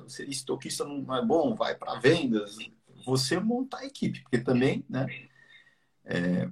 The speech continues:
tem isso, né? Não vão ser todas as pessoas que vão estar aptas, é, que vão ter as competências necessárias pra cada uma das funções, né? Mas primeiro vem essa busca, tanto é que quando a gente começa a implementar o método gas, cara, não muda ninguém que tá aqui, cara.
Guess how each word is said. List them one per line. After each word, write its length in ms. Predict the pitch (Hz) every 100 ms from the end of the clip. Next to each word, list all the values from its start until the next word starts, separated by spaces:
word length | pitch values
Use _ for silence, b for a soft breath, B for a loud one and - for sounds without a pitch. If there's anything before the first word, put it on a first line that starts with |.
| -
tem 280 | - 151 226
isso, 260 | 170 - -
né? 100 | 107
Não 80 | 101
vão 100 | 113
ser 260 | - - -
todas 320 | 151 156 131
as 120 | 127
pessoas 560 | - 110 - 127 95 110
que 220 | - 143
vão 260 | 110 117 131
estar 300 | 127 120 113
aptas, 540 | 117 123 - 123 120 - -
é, 200 | - 90
que 100 | -
vão 160 | 101 110
ter 100 | 113
as 140 | 107
competências 720 | 113 110 104 - 123 135 131
necessárias 540 | 113 113 104 - 120 113
pra 140 | -
cada 260 | - 123 107
uma 100 | 104
das 160 | 92
funções, 640 | - - - 87 - - - _
né? 180 | - 135 B B B B
Mas 200 | - 95
primeiro 640 | - 175 170 143 156 202 185
vem 340 | 127 135 143
essa 240 | - -
busca, 400 | 143 107 127 -
tanto 260 | - 113 110
é 60 | 131
que 80 |
quando 160 | 131 120
a 40 | 117
gente 240 | 117 -
começa 360 | 113 107 117 -
a 40 |
implementar 400 | - 104 95 95
o 20 |
método 340 | 92 87 - 90
gas, 360 | 113 165 151
cara, 200 | - 131
não 140 | 135 147
muda 260 | 175 240
ninguém 360 | 269 269 247 247
que 80 | -
tá 100 | 262
aqui, 280 | - 220
cara. 360 | - 147 - -